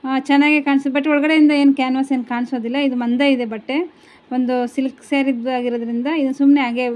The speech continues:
ಮಿಷಿನಲ್ಲೇ ಹೊಲ್ಕೊತಾ ಇದ್ದೀವಿ. ಫುಲ್ಲೆಲ್ಲ ಈ ಥರ ಹೊಲ್ಕೊಂಬಿಡಿ, ಸ್ಟಿಪ್ಪಾಗಿರುತ್ತೆ. ಈಗ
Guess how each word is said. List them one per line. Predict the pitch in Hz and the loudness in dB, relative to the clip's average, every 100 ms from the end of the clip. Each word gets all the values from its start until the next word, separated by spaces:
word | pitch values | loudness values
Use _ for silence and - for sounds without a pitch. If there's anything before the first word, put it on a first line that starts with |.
| 240 | -4
ಮಿಷಿನಲ್ಲೇ | 247 262 254 254 240 | -2 -2 -2 -4 -6
ಹೊಲ್ಕೊತಾ | 214 233 226 220 | -6 -8 -6 -8
ಇದ್ದೀವಿ. | 202 214 311 392 _ _ _ _ _ _ _ _ _ _ _ _ _ _ _ _ _ _ _ _ _ _ _ _ _ _ 135 _ _ _ _ _ _ _ _ - | -8 -4 -4 -4 _ _ _ _ _ _ _ _ _ _ _ _ _ _ _ _ _ _ _ _ _ _ _ _ _ _ _ _ _ _ _ _ _ _ _ -8
ಫುಲ್ಲೆಲ್ಲ | 294 302 311 | 0 4 4
ಈ | |
ಥರ | 285 285 277 | 2 2 0
ಹೊಲ್ಕೊಂಬಿಡಿ, | 254 240 294 269 269 | 0 2 4 4 2
ಸ್ಟಿಪ್ಪಾಗಿರುತ್ತೆ. | 262 277 269 240 226 240 330 330 - _ - - _ - | -4 -2 -2 -2 -4 -2 -2 -4 -12 _ -20 -20 _ -2
ಈಗ | 277 | 0